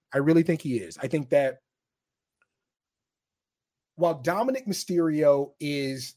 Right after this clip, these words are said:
technically the young, cool guy on the main roster, nobody else is the young, cool guy on the main roster. I like Grayson Waller a lot.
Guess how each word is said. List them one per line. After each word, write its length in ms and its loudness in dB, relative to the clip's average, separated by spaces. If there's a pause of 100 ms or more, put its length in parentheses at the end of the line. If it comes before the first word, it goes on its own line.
technically 960 -2 (460)
the 120 0
young, 580 4
cool 460 4
guy 340 6
on 140 2
the 60 0
main 260 2
roster, 540 -4 (1120)
nobody 460 6
else 240 2
is 100 -4
the 80 0
young, 320 2
cool 380 4
guy 640 -2 (180)
on 100 0
the 80 0
main 280 -2
roster. 440 -2 (480)
I 120 2
like 360 6
Grayson 400 0
Waller 300 6
a 80 -4
lot. 320 0